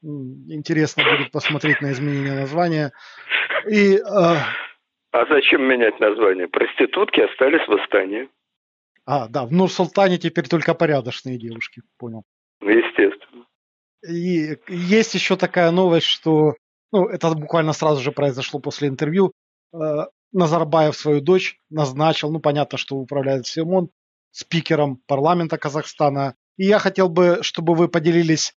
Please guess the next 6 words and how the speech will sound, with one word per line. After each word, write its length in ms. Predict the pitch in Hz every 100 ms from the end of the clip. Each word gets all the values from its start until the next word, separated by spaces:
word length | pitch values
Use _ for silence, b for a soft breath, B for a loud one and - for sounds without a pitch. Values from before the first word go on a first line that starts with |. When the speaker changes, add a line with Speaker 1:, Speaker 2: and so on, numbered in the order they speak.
| _ _
Speaker 1:
с 120 | -
нашими 320 | 165 - 156
казахскими 600 | 151 151 151 - 160 151
друзьями 500 | 131 151 139 175 170
своим 400 | 151 156 147 156
мнением 460 | 165 180 170 165